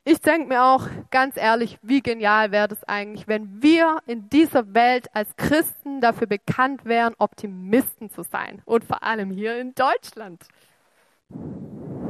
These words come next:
Für mich ist es manchmal so, wie wenn man so eine Sonnenbrille aufzieht.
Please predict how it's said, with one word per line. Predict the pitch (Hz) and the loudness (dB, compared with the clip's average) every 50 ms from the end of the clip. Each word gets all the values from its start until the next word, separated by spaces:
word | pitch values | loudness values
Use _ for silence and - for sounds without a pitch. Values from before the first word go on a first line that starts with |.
| - - - - - - - - - _ _ _ _ _ _ _ _ _ _ _ _ _ _ _ - - 180 - - _ _ _ _ _ _ _ _ _ _ _ - - _ _ _ _ _ _ | -8 -8 -8 -10 -10 -10 -12 -16 -18 _ _ _ _ _ _ _ _ _ _ _ _ _ _ _ -18 -18 -18 -18 -18 _ _ _ _ _ _ _ _ _ _ _ -18 -18 _ _ _ _ _ _
Für | - - 294 | 0 0 4
mich | 285 392 392 | 4 4 4
ist | 370 349 - | 2 0 -4
es | 302 294 302 | -6 -4 0
manchmal | 302 294 320 302 285 285 | 0 2 2 2 0 0
so, | - 320 302 302 294 277 - 233 | 2 4 6 6 6 6 4 2
wie | 220 247 285 285 277 208 202 208 214 | 2 2 2 2 2 0 -2 0 2
wenn | 262 262 277 | 2 2 2
man | 285 277 226 | 0 0 0
so | 269 | 0
eine | 254 247 240 | 0 0 -2
Sonnenbrille | - - - 339 330 277 - - 240 226 196 - | 0 2 2 2 2 0 -4 -4 -4 -4 -2 2
aufzieht. | 190 214 226 - - - - 262 262 294 - - | 2 2 2 0 -2 -8 -8 -6 -6 -6 -6 -8